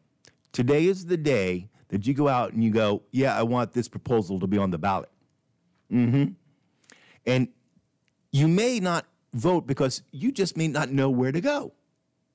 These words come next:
because they change it every time. So in the links below, I have posted a link, um,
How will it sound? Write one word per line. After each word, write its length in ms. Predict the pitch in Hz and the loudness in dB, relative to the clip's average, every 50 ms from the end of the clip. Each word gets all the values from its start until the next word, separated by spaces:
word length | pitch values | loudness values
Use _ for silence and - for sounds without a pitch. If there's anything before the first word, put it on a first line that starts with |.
| _ _ _ _ _ _ _ _ _ _ _ _ _ _ _ _ - - - - - | _ _ _ _ _ _ _ _ _ _ _ _ _ _ _ _ -20 -20 -20 -14 -6
because 220 | - 127 143 127 - | -2 -2 0 0 2
they 120 | 151 139 | 0 0
change 460 | 127 - - - 170 180 175 151 123 | 0 0 -2 0 2 2 2 2 2
it 80 | 117 104 | 0 0
every 220 | 107 104 95 101 | 0 0 0 -2
time. 320 | - 131 127 117 78 - - _ _ _ _ _ _ _ _ _ _ _ _ _ - - - _ _ - _ | -2 0 0 -2 -2 -4 -10 _ _ _ _ _ _ _ _ _ _ _ _ _ -20 -20 -20 _ _ -20 _
So 360 | - - - 160 131 98 76 - _ _ | -6 -2 0 2 0 0 -2 -6 _ _
in 120 | - 120 123 | -2 0 0
the 80 | 131 | 2
links 280 | 127 139 160 180 190 - | 2 0 0 0 -2 -2
below, 560 | - - 214 208 175 131 104 95 95 - - - _ _ _ _ _ _ _ _ _ _ _ _ _ _ _ _ _ - | -2 -2 0 2 2 2 2 0 0 -4 -6 -12 _ _ _ _ _ _ _ _ _ _ _ _ _ _ _ _ _ -4
I 120 | 107 110 110 | -2 0 0
have 240 | 113 110 104 - - | 0 -2 -4 -4 -2
posted 440 | 135 117 107 - - - 110 110 - - | 0 0 0 0 -2 -4 -4 -2 -2 -2
a 100 | 113 113 | 0 0
link, 520 | 113 120 143 139 139 147 151 - - - _ _ _ _ _ _ _ _ _ - | 0 0 0 0 -2 -2 -6 -10 -18 -20 _ _ _ _ _ _ _ _ _ -2
um, 360 | 98 101 98 95 92 92 78 | 0 0 2 2 0 -2 -2